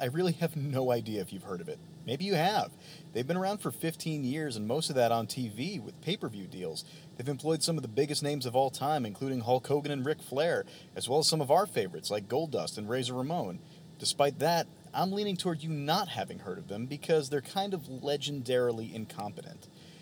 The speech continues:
See, rather than trying to do their own thing, they've always tried to mimic W W E's promotional style with about a tenth of the budget and none of the marketing savvy.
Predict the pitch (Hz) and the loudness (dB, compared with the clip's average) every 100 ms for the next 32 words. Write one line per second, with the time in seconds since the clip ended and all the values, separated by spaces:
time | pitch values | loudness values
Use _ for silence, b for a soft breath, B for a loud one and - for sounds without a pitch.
0 | B - 175 117 147 233 247 226 214 185 | B -2 -2 2 4 4 2 -2 0 2
1 | 151 131 135 127 110 110 101 - 127 110 | 2 0 2 4 2 -2 -4 -4 -2 0
2 | 107 101 151 190 - 156 139 117 113 113 | -2 0 0 0 2 2 2 0 0 0
3 | 104 - 110 110 110 104 110 185 190 139 | -2 0 -2 2 -2 0 -4 -4 -4 -4
4 | 107 98 - 95 90 - 98 95 107 B | -4 -6 -8 -6 -4 -2 0 0 -4 B
5 | B B 147 151 147 120 - - 156 156 | B B -6 6 8 6 0 -2 2 2
6 | 120 104 113 113 113 117 104 104 104 95 | 0 4 4 4 -2 -4 -4 -2 -4 -4
7 | 98 104 101 92 - - 60 57 | 0 0 -2 -6 -6 -6 -6 -8